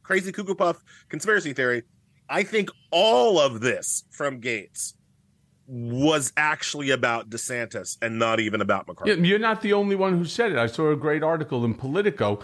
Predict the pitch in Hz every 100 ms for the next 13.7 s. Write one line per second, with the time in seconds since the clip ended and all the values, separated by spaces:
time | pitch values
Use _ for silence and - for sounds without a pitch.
0 | - - 143 - 160 147 147 147 131 101
1 | 131 143 - - 151 147 143 - 185 185
2 | 117 107 - 104 95 95 113 110 - -
3 | - 123 120 - 117 113 123 160 151 -
4 | - 131 135 - 131 123 90 107 127 139
5 | - - 101 92 117 - _ _ _ _
6 | _ _ 131 139 - 196 226 127 110 110
7 | - 131 127 110 131 143 156 - 120 107
8 | 131 - 110 131 - 127 120 95 - _
9 | - 147 151 151 - - - 104 104 113
10 | 156 - _ _ _ - 196 254 220 175
11 | 165 165 139 131 - 143 131 - 90 71
12 | - _ _ - 143 131 - 127 120 -
13 | 110 98 82 - 254 190 104